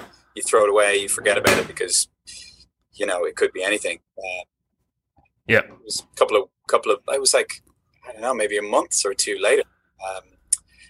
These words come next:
Speaker 1: and, and I got a call from the agent being like, "Hey, do you remember that thing that you did?" And I was like, "Nope." <laughs> And they were like, "Great, well,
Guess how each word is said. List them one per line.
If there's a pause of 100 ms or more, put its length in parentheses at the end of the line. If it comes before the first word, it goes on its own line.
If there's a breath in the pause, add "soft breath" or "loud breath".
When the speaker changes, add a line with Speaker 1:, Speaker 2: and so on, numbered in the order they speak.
(140 soft breath)
Speaker 1:
and,
and
I
got
a
call
from
the
agent
being
like,
"Hey,
do
you
remember
that
thing
that
you
did?"
And
I
was
like,
"Nope."
<laughs>
And (100)
they
were
like,
"Great,
well,